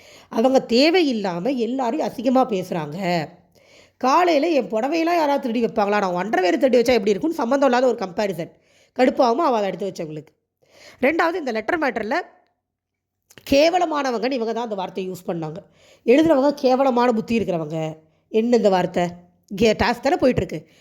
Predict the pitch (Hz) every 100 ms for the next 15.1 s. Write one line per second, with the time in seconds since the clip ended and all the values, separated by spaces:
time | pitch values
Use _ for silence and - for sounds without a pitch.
0 | _ - 302 339 285 - 240 254 240 208
1 | 196 214 226 196 185 180 180 190 196 _
2 | _ _ 202 202 156 - _ _ _ _
3 | 214 302 330 262 165 170 _ _ - 240
4 | 320 339 269 208 185 160 - 175 269 359
5 | - - - 233 233 220 208 226 220 247
6 | 262 247 233 226 208 190 190 202 214 220
7 | 247 277 254 185 202 202 226 202 240 196
8 | 180 220 190 170 156 - 165 - 151 190
9 | - 151 151 143 - - _ _ _ _
10 | - - _ _ _ 220 262 294 302 220
11 | 240 - - 202 208 185 180 214 160 165
12 | 170 156 202 - 190 175 170 165 165 208
13 | 226 170 233 165 180 214 208 175 175 196
14 | 190 170 143 208 226 165 156 156 180 202
15 | 190